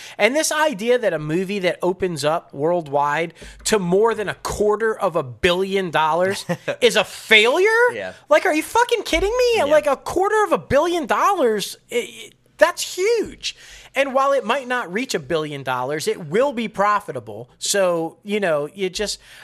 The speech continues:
Speaker 1: I think everybody needs to lay off this. I, unfortunately, Marvel set their own bar too high.
Speaker 2: They did.
Speaker 1: And now everybody's like, "If you don't open at three hundred million, you're a fucking failure."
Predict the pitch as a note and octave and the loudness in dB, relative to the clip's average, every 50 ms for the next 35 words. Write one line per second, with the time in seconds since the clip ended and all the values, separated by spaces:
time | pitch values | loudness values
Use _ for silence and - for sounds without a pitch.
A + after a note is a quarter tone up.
0 | - A3 A#3+ - F4+ E4+ F4 D#4 B3+ A#3+ G3+ F#3+ F3+ F3+ F3 F3 E3+ D3+ - - | -4 -4 -2 -2 -2 -2 -2 -2 -2 -2 -2 -4 -4 -4 -6 -6 -8 -8 -6 -6
1 | D3 C#3 C#3+ D3+ D3+ D#3 D3+ C#3 C#3+ D3 C#3+ - - - B2+ A#2+ A2 - - - | -6 -4 -2 -2 -2 0 0 0 0 -2 -2 -6 -8 -12 -12 -10 -10 -10 -8 -6
2 | D3+ D#3 - - - - - A3 G#3 - - - C#4+ F4+ F#4+ - - - G3 F3 | -6 -6 -6 -10 -16 -4 0 0 0 0 -2 0 0 0 0 0 -2 -6 -6 -6
3 | D3 - - C#3 C#3 C#3 C#3+ D3+ E3 F#3 G#3+ A#3 G#3 F3+ E3+ C#3+ - - - G3 | -6 -6 -8 -8 -8 -6 -4 -2 0 2 2 2 0 -2 -4 -4 -2 -2 -2 -2
4 | F#3+ - E3 D3+ D3+ D#3+ G3 A#3+ A3+ G3 D3+ C#3 E3+ F#3 G3+ F3 C3+ A#2+ B2 C#3 | -2 -2 -2 -2 0 0 0 0 -2 -2 -2 0 2 2 2 2 0 -2 -6 -8
5 | - _ _ _ _ _ _ _ _ - - A3 G3+ E3+ C#3 D#3+ D3+ D3 C#3+ C#3 | -10 _ _ _ _ _ _ _ _ -6 -4 -4 -4 -2 -2 -2 -2 -2 -2 -4
6 | D3 D#3+ A2+ A2+ A2+ B2 D3+ G#3 G#3+ A#3 A3+ A3+ A#3 A#3+ B3 A#3+ B3 B3 G3 G#3+ | -4 -4 -4 -4 -2 0 0 2 4 4 2 2 2 0 -2 -2 -2 -4 -2 -2
7 | G#3 G#3 F3+ D#3 G3 F#3+ - F3+ - G3 B3+ D4 C4 A#3 A3+ A3+ A3+ A3 G3+ F3+ | -2 -2 -4 -4 -4 -4 -4 -6 -6 -4 -2 0 0 0 0 -2 -2 -2 -4 -4
8 | - - A3 G#3+ A3+ G#3 G#3 G#3+ F#3+ F#3 F3 E3+ F#3+ G3+ G#3+ G#3 G3 E3 D#3 D#3 | -4 -4 -2 -2 0 0 -2 -2 -2 -4 -6 -4 -2 -2 0 -2 -2 -4 -6 -4
9 | D#3 D#3 D3+ D#3+ D#3 D3+ - G3 - - F3+ D3 - F3+ F#3+ F#3 E3 C3+ A2+ G#2+ | -2 -2 -2 -2 -4 -4 -4 -4 -4 -4 -6 -4 -2 -2 0 0 -2 -4 -6 -10